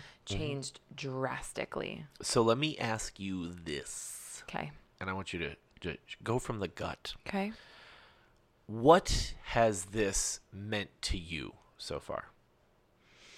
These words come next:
Speaker 1: Um, oh, I don't know. Like,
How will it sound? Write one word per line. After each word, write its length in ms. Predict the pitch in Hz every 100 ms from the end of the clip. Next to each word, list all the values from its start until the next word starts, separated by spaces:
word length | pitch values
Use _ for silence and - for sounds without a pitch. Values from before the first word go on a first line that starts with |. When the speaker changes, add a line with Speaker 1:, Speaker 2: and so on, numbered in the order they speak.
| - - - - - - - - - - -
Speaker 1:
Um, 600 | 302 330 330 330 320 311
oh, 540 | 262 233 - 269 277
I 100 | 214 214
don't 500 | 233 233 - - 185
know. 640 | 196 247 233 156 190 185 180 - - - - - -
Like, 80 | -